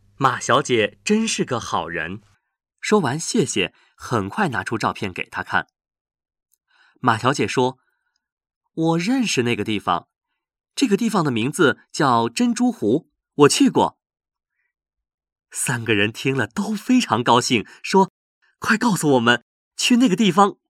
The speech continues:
怎么走？”马小姐介绍说：“珍珠湖很远，从这里去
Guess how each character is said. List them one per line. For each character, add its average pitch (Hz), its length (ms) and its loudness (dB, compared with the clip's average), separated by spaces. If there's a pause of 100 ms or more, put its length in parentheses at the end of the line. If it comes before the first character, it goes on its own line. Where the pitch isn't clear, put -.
怎 156 160 0
么 202 120 4
走？” - 320 4 (1700)
马 - 260 -6
小 110 220 -2
姐 - 140 -6
介 - 120 -10
绍 85 160 -6
说 87 320 -6 (520)
：“珍 240 160 2
珠 240 160 0
湖 143 240 -2
很 113 260 -4
远， 190 260 -2 (640)
从 170 240 0
这 262 180 2
里 123 160 4
去 117 380 0